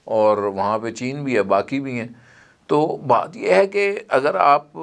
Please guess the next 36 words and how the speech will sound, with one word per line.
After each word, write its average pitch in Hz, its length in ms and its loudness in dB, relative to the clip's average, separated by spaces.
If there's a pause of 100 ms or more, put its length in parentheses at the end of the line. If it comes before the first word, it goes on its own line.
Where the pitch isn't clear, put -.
(240)
इसी 151 260 -12
तरह 160 240 2
रहेंगे, 127 640 0 (340)
अढ़ाई 120 260 2
अढ़ाई 139 240 4
इंच 123 260 -8
की 131 80 -8
मस्जिद 117 340 -2
बना 104 300 2
के, 120 100 -2
और 117 140 4
कोई 135 240 -6
आपका 120 280 2
नेशनल 113 400 -4
काज 113 420 4
या 113 80 -2
वो 110 160 -4
नहीं 139 220 -6
होगा, 90 340 0 (800)
तो 139 120 4
आप 123 440 2
देखें 117 300 -6
ना, 151 100 -6 (340)
अ, 110 300 -2 (260)
आप 123 380 -2
ये, 151 220 4
ये 196 320 2
एक 180 160 -6
बेसिक 156 340 0
इशू 151 240 -4
है। 151 100 4
फिर 180 260 0
ये 214 240 2
है 214 80 2
कि 208 140 -2
आप 160 680 4